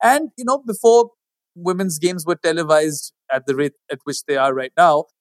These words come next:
she had scored the fastest hundred in O D I cricket ever for a female batter as well. Uh, forty-five deliveries, a record which still stands today,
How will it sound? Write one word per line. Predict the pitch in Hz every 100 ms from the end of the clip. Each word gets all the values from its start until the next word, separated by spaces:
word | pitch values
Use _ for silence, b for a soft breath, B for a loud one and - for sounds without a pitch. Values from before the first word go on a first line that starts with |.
| _ _
she | - 202 214 196 - -
had | 151 180
scored | - - 196 196
the | 196
fastest | - 175 180 - 208 - - -
hundred | 165 180 190 180 180
in | 180 180
O | 160 165
D | 180
I | 170
cricket | 170 - -
ever | 160 170
for | - 165 156 - _
a | 151
female | - 185 175 175
batter | 156 151 156
as | 170 165
well. | 214 160 - _ _
Uh, | 139
forty-five | 139 165 170 180 175
deliveries, | 156 180 170 190 180
a | 151
record | 170 180 196 175
which | 180
still | - - 208 220
stands | - - 185 190 185
today, | - 160 175 139